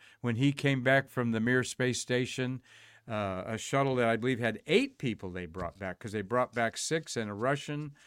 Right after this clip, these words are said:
and Thagard, and the, they needed extra chairs, so they said, "Well, let's build a lawn chair for them to lay down in to help support them with the G forces of reentry." So, and we've got, this is just part of our gallery there. To the right is more of our Apollo display cases, the Grumman mural that we're proud to have, and the Grumman,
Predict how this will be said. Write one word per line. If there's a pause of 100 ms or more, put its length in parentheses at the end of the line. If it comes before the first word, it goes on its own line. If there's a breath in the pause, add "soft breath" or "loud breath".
(240 soft breath)
and
Thagard, (300 soft breath)
and
the,
they
needed
extra
chairs,
so
they
said,
"Well,
let's
build
a
lawn
chair
for
them
to
lay
down
in
to
help
support
them (460 loud breath)
with
the
G
forces
of
reentry."
So, (760 loud breath)
and
we've
got,
this
is
just
part
of
our
gallery
there.
To
the
right
is
more
of
our
Apollo
display
cases,
the
Grumman
mural
that
we're
proud
to
have,
and
the
Grumman,